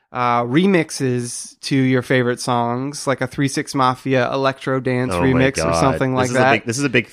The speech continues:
Speaker 2: lead into the Kid Cudi thing, 'cause, like, Kid Cudi's early rise is so connected to mashup culture.
Speaker 1: Mm-hmm.
Speaker 2: Um, that was such a big thing. Before you, we get into that, I just actually, 'cause you're talking about, like,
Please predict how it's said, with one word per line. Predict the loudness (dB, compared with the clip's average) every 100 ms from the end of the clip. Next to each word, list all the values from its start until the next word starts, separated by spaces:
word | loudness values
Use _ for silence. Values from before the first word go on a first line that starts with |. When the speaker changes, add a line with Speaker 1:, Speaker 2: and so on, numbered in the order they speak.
| -14 -6
Speaker 2:
lead | -2 0
into | 0 -4
the | -8
Kid | -8
Cudi | -2 -2 -2
thing, | -4 -6
'cause, | -4
like, | -6 -6 _ -20 _
Kid | -2 2
Cudi's | 2 2 0
early | 0 2 2
rise | 2 2 0
is | -4
so | 0 0 0 -4
connected | -8 -6 -6 -8
to | -8
mashup | -8 -6 -6 -8 -6
culture. | -4 -4 -4 0
Speaker 1:
Mm-hmm. | 2 4 4 2 0 -4
Speaker 2:
Um, | 0 2 2 0 -4 -4
that | -2
was | -2
such | -4
a |
big | -6 -6
thing. | -8 -10 -10
Before | -4 2 2
you, | 4
we | 2
get | 2 2
into | 2
that, | 0
I | 2
just | 0
actually, | 0 -2
'cause | -4 -8 -8
you're | -4 -4
talking | -2 -2 -2
about, | -2 0
like, | -2 -4